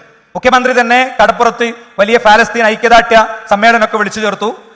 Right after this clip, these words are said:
അങ്ങനെ എല്ലാവരും ഒരു ഫലസ്തീന് വേണ്ടിയിട്ട് സംസാരിച്ചുകൊണ്ടിരിക്കുന്ന ഒരു ഘട്ടമാണ്. അപ്പൊ പതിയെ ഇതിന്റെ ഉത്തരവാദികൾ ആരാണ്?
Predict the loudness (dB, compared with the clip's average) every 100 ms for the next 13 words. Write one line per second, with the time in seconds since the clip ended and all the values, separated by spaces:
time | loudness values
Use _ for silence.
0 | -4 0 2 4 6 6 4 2 -2 -6
1 | 0 2 4 2 -2 0 0 0 -2 -4
2 | -4 -2 -2 -4 -6 -12 -12 -8 -6 -2
3 | -2 -4 -14 -20 _ -2 0 2 2 4
4 | 4 4 2 0 2 4 4 4 4 4
5 | 2 -2